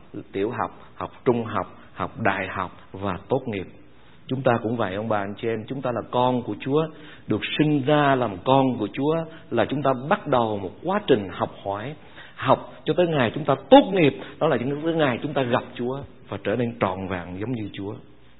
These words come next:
Cái điều quan trọng là chúng ta có chịu học hay không, có chịu thay đổi hay không. Và đó mới là điều quan trọng, ông bà anh chị em. Cho nên những cái tiêu chuẩn này đưa ra,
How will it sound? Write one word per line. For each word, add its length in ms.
Cái 120
điều 220
quan 260
trọng 200
là 100
chúng 140
ta 100
có 160
chịu 160
học 100
hay 80
không, 200
có 120
chịu 240
thay 300
đổi 260
hay 140
không. 200
Và 120
đó 180
mới 160
là 80
điều 240
quan 200
trọng, 180
ông 140
bà 100
anh 180
chị 60
em. 100
Cho 100
nên 200
những 140
cái 140
tiêu 220
chuẩn 220
này 180
đưa 180
ra, 260